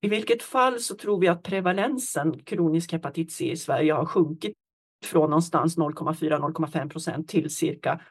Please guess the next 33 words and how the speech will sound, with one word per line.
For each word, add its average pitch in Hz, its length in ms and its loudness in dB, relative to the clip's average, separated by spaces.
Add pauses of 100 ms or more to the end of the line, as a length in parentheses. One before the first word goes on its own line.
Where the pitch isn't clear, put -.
(100)
noll 151 280 2
komma 147 280 0
tjugofem 143 380 -6
procent 160 420 -6
nu. 151 300 -4 (560)
Och 175 180 -2
det 202 300 2 (600)
är 156 100 2
ju 165 60 6
tack - 420 -4
vare 127 340 0
att - 160 -6
vi 139 60 -6
har 135 60 -4
fått - 440 -14
bra - 420 0
och 151 140 -2
effektiva 151 520 -6
behandlingar. 175 760 -2 (280)
Den 247 180 4
här 269 100 4
frågan 226 480 2
om 220 200 0
vi 208 80 0
har 214 160 4
en 208 100 -2
fortsatt 202 500 -6
smittspridning 233 1000 2
av 147 160 4
hepatit 170 440 -2
C 160 360 4
i 170 120 0
Sverige, 165 640 2